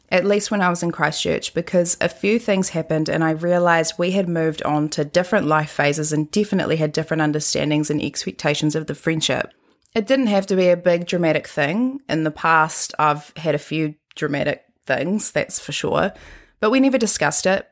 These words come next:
I think we both just realised we weren't for each other anymore and we've moved on in our different directions, which is fine.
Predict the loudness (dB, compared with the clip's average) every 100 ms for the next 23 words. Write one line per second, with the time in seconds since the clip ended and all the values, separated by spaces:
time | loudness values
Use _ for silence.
0 | _ -4 0 0 0 2 2 2 0 -6
1 | -2 0 2 4 4 2 0 -4 -8 -18
2 | -12 -2 -2 0 2 0 -2 0 4 4
3 | 2 -2 0 -2 -2 -2 -2 -4 -4 -2
4 | 0 0 0 2 2 2 -2 0 2 2
5 | 0 -2 0 0 2 0 0 -2 -2 -2
6 | -2 -2 -4 -4 -6 -4 -2 2 2 2
7 | -4 -8